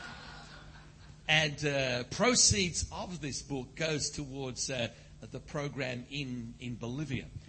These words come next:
So if you've got children, grandchildren, it's pitched at, uh, primary age children between, say, six and ten, and, uh, you can get a copy of that for ten dollars, and the proceeds are going towards Bolivia.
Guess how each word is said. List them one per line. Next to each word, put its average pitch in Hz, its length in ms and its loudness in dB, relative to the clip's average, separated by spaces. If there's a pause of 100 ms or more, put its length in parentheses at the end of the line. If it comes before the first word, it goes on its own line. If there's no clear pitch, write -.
(180)
So 170 220 -2
if 165 200 -2
you've 240 160 0
got 139 220 -2
children, 208 400 0
grandchildren, 175 500 -2
it's 160 200 -4
pitched - 380 -2
at, 160 220 -8
uh, 139 140 2
primary 185 500 -2
age 147 220 0
children 165 320 -2
between, 131 420 -4
say, 127 320 -4 (220)
six - 480 4
and 123 160 -6
ten, 202 360 -2 (420)
and, 131 360 -4
uh, 123 300 -2
you 170 160 -4
can 180 100 -6
get 165 160 -4
a 156 60 -6
copy 143 420 -6
of 120 80 -4
that 135 200 -6
for 131 100 -8
ten 135 300 -8
dollars, 143 460 -8
and 120 200 -6
the 120 40 -4
proceeds 135 600 -4
are 120 80 -6
going 131 400 -4
towards 123 440 -6
Bolivia. 127 400 -4